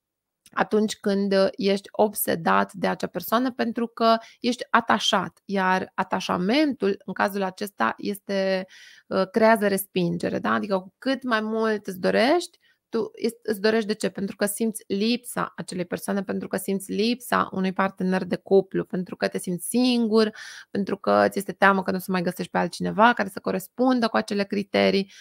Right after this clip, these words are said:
și de asta tu îți dorești obsesiv să fii cu acea persoană. Încerc zilnic să mă vizualizez acolo, îmi scriu în jurnal, mi-am pus și o poză pe vision board, ideea cum sunt eu pe podium e genială, da? Însă, atenție la acest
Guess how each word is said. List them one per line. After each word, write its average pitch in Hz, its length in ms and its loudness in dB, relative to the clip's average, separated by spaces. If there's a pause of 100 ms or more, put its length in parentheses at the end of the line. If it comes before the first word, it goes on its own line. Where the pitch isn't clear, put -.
și - 140 -8
de 214 80 6
asta 320 220 6
tu - 120 -4
îți 220 100 -2
dorești 233 320 2
obsesiv 240 760 4
să 208 140 -10
fii 208 280 -6
cu 202 300 -6
acea 185 300 -6
persoană. - 640 -4 (1040)
Încerc 247 300 8
zilnic 269 380 6
să 277 100 2
mă 247 120 4
vizualizez 220 720 4
acolo, 233 460 4
îmi 202 120 0
scriu 226 280 0
în 214 100 2
jurnal, 208 440 2
mi-am 214 160 0
pus 214 160 -2
și - 100 -4
o 202 60 2
poză 214 420 0
pe 202 140 -4
vision 196 380 0
board, 233 500 2
ideea 220 540 2
cum 226 300 -4
sunt 208 260 -4
eu 208 180 2
pe 202 120 -2
podium 214 500 0
e 202 280 -2
genială, 196 920 2
da? 220 400 4
Însă, 220 480 4 (260)
atenție 226 400 2
la 208 100 6
acest 208 240 2